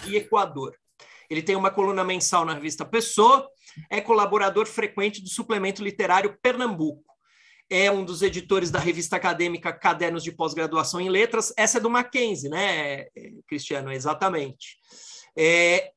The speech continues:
é um dos produtores do podcast Afinidades Eletivas e faz parte da Comissão pra Promoção de Conteúdo em Língua Portuguesa da C B L, Câmara Brasileira do Livro.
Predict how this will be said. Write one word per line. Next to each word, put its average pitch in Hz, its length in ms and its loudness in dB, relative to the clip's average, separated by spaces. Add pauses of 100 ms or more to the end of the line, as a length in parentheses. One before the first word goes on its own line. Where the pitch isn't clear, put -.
é 233 160 6
um 269 120 0
dos 240 160 -6
produtores 208 540 0
do 202 80 -2
podcast 180 840 0
Afinidades 175 720 0
Eletivas 226 800 -2
e 202 80 -10
faz 214 260 0
parte 202 380 2
da 190 80 -2
Comissão 208 520 -2
pra 214 140 -4
Promoção 226 640 0
de 233 100 -6
Conteúdo 214 540 0
em 208 80 -4
Língua 185 260 -2
Portuguesa 196 600 0
da 190 120 -4
C 208 200 -6
B 196 100 -4
L, 147 400 -2 (500)
Câmara 170 300 -2
Brasileira 175 460 -2
do 185 100 -8
Livro. 147 320 -10